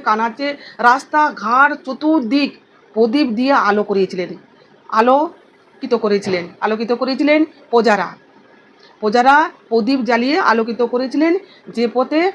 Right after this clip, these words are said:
প্রভু রামচন্দ্র আসবেন, অন্ধকারে অসুবিধা না হয়। তাই সেই থেকে এই দীপাবলি প্রতি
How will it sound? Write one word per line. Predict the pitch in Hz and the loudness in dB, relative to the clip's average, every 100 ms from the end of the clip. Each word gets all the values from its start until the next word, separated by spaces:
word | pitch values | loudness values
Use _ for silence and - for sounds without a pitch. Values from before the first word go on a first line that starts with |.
| - _ | -6 _
প্রভু | 214 226 262 | 0 0 0
রামচন্দ্র | 277 226 220 247 240 285 247 202 | 2 2 2 -2 -2 0 2 2
আসবেন, | 220 233 302 392 - - | 0 -2 0 -2 -8 -4
অন্ধকারে | 208 226 233 240 247 302 - | -2 0 0 2 2 0 -2
অসুবিধা | 190 - 220 247 | -4 -4 -4 -2
না | 226 185 | 0 0
হয়। | 190 175 165 _ _ _ _ - | -2 -6 -10 _ _ _ _ 2
তাই | 214 262 285 220 - _ - | 4 4 0 -4 -10 _ -18
সেই | - 254 311 311 | -4 0 2 2
থেকে | - 254 277 233 180 - _ _ _ - | 0 -2 0 -2 -4 -10 _ _ _ -2
এই | 453 277 254 220 - _ _ _ _ _ _ | 0 2 0 -2 -10 _ _ _ _ _ _
দীপাবলি | 196 247 277 262 262 277 226 - _ | -4 0 2 2 2 2 -2 -8 _
প্রতি | 240 254 | -6 -2